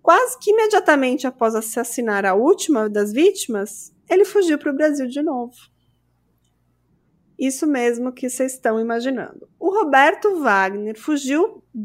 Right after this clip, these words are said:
do Brasil, se tornou um serial killer nos Estados Unidos e tudo indica que ele procurava um perfil específico de vítimas: mulheres trabalhadoras do sexo.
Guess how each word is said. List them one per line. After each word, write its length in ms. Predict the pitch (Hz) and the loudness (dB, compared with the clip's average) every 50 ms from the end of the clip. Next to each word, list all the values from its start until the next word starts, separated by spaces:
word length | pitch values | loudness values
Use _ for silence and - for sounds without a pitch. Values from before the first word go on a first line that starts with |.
| 214 - _ _ _ _ _ | -12 -14 _ _ _ _ _
do 100 | 254 240 | -6 0
Brasil, 720 | 220 247 262 277 277 247 190 185 190 196 254 370 - - _ _ | 2 4 4 4 4 0 -4 -4 -4 -4 -4 -4 -10 -16 _ _
se 220 | - - 311 285 | -6 -4 -2 -4
tornou 460 | 294 _ 359 302 302 294 302 339 508 | 2 _ 8 8 8 8 6 4 2
um 20 | - | 2
serial 340 | - - 415 359 294 294 | 2 2 2 4 4 2
killer 340 | 294 - - 254 226 220 214 | 2 2 0 2 4 6 4
nos 240 | 226 247 277 277 269 | 6 4 2 2 2
Estados 600 | 302 330 - - - 269 240 254 302 339 349 339 | 0 -2 -2 -2 2 2 4 6 4 4 4 4
Unidos 680 | 311 285 247 208 196 196 196 202 226 247 269 - - - _ _ _ _ _ _ _ _ _ _ _ | 4 4 4 4 2 0 0 -2 -4 -6 -6 -8 -12 -20 _ _ _ _ _ _ _ _ _ _ _
e 120 | 427 427 | 4 4
tudo 240 | 427 - 349 285 330 | 6 6 4 4 6
indica 500 | 349 349 330 269 277 302 302 - 302 302 | 6 6 6 4 2 0 2 0 0 0
que 100 | 302 311 | 0 -2
ele 120 | 285 277 | -2 -2
procurava 760 | 285 294 269 269 277 262 262 262 277 277 277 269 262 214 - - | -2 -4 -4 0 2 4 6 8 8 8 6 6 2 -4 -6 -4
um 80 | - 285 | -4 -4
perfil 440 | - - 269 262 285 - 311 302 330 | 2 2 2 2 2 0 0 0 0
específico 1000 | 330 - - - 349 349 - - - - 339 359 359 - - - _ - 294 277 | 0 -2 -2 -2 -2 -2 -2 -6 0 2 2 2 2 0 -8 -14 _ -4 -2 0
de 160 | 285 294 269 | 0 0 0
vítimas: 840 | 226 220 208 208 - - - - 175 175 - 208 - - - - _ _ _ _ _ _ _ _ | 0 -4 -6 -8 -10 -14 -16 -14 -14 -14 -14 -14 -16 -16 -18 -20 _ _ _ _ _ _ _ _
mulheres 600 | 311 311 285 254 233 220 220 214 226 233 226 - - | -2 2 4 4 4 4 4 2 -2 -4 -8 -10 -8
trabalhadoras 920 | - - 240 233 226 233 247 262 254 214 190 180 185 180 190 190 202 - | 0 2 4 6 6 8 8 8 8 8 6 6 6 4 2 0 -2 -2
do 120 | - 220 214 | -6 -4 -4
sexo. 760 | - - - - 92 - _ - - - - - - - | -4 -2 -4 -4 -6 -6 _ -12 -10 -10 -10 -12 -12 -16